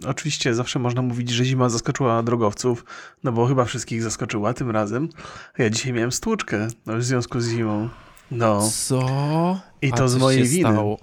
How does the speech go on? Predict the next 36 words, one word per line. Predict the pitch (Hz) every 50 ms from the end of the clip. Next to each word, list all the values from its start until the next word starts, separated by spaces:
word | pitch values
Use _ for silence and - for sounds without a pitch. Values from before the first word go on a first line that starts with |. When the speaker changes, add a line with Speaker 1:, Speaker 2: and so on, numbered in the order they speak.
| -
Speaker 2:
O | - 113 123 113 107
Speaker 1:
I | 104 110
Speaker 2:
nie. | 151 101
Speaker 1:
to, | 98 104 - - - _ _ _ - - - - _ - - - - _ - - 151
to | 156 147
z | 151
mojej | 131 131 127 123 120
winy, | 113 120 120 120 123 127 131
bo, | 127 113 117 113 113 113 113 113 117 117 -
e, | 113 107 107 107 110 110 107 - 113 110 120 139 - - -
nie | 131 131 131 147 143 131
zachowałem | 131 123 135 135 143 139 135
bezpiecznej | 131 135 - - 143 - 160 143
odległości. | 139 160 175 170 175 165 139 - - - 101 101 107 131 147 -
Po | -
prostu | - 117 120 - -
zacząłem | 120 120 - 135 127
hamować | 127 131 139 127 123 120 127 127 -
trochę | - - 127 123 135
za | 120 123
późno. | 117 - 127 110 104 104 107 117 147 151 - - - - - - - - - _ _ _
I, | - 135 123 117 113 113 113 110 110 110 110 113 110 110 110 110 - -
i, | 135 127 - - - - - -
i | - - - - - - - - - - 185 254 - -
jakby | - 180 180 208
samochód | 202 - 233 240 247 214 269 - -
po | 269 247
prostu | 240 - 277 262 220 - - - 254
popłynął. | - 254 254 - - 311 294 233 143 117 117 123 120
Popłynął | - - 151 156 - 226 220 214 208 208 190
po, | 180 180 170 165
po | 160 175
takim, | 165 165 151 - - 156 147 135
po | - 139
takim | - 143 135 - 151 135 120 110
błocie. | 110 139 143 147 147 147 - 104 104 107